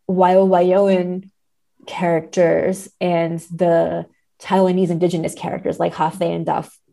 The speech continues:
and Da Hu. You see similar things with the chapter titles, that they're echoing one another or kind of presented in series.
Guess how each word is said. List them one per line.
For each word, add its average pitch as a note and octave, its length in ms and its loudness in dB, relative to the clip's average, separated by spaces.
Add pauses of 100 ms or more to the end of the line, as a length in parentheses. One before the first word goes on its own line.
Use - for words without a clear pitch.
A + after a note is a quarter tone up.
and E3 340 -4
Da D#3+ 220 -2
Hu. E3+ 340 -4
You F3 60 -2
see G3+ 120 0
similar G3+ 420 2
things F#3 420 0
with E3+ 340 0
the E3 140 -4
chapter E3+ 440 -2
titles, E3 540 -2
that E3+ 160 -4
they're E3+ 260 0
echoing F3 380 0
one E3+ 200 -4
another E3 520 0 (340)
or F#3 80 -10
kind F3+ 140 0
of F3 100 -6
presented E3+ 460 0
in E3+ 160 -4
series. E3+ 920 0